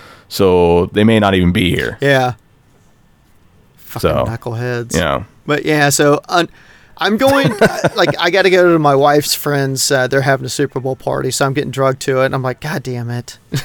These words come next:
Speaker 2: <laughs> I'm so old, man, now. I just wanna stay home. So, unless, I mean, unless it's
Speaker 1: Yeah.
Speaker 2: something I really wanna do, I just wanna sit on my ass at home. So, uh, yeah, I'm gonna go.
Speaker 1: Yeah,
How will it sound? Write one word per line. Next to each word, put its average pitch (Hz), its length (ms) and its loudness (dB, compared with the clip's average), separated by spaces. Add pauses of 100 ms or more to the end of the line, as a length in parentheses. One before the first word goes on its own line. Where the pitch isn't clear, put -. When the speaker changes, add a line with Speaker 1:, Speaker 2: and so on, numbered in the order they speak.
(160)
Speaker 2:
<laughs> - 460 -12
I'm 165 120 0
so 220 180 0
old, 165 280 2
man, 139 260 2
now. 135 100 2
I 143 60 2
just 175 200 0
wanna 139 160 0
stay 127 260 -4
home. 131 400 -4 (540)
So, 143 520 2 (240)
unless, 196 360 0 (220)
I 175 80 4
mean, 175 120 4 (160)
unless 214 200 2
it's 254 100 2
Speaker 1:
Yeah. 160 40 0
Speaker 2:
something 190 240 0
I 147 160 0
really 170 300 4
wanna 170 260 2
do, 170 320 4
I 139 100 0
just 131 160 -10
wanna 131 180 -6
sit 131 160 -8
on 139 120 -6
my 135 140 -6
ass 139 200 -4
at - 140 -10
home. 131 400 -8
So, 139 460 0 (1040)
uh, 135 460 2
yeah, 151 280 0
I'm 165 160 0
gonna 202 200 2
go. 147 480 2 (500)
Speaker 1:
Yeah, 143 400 8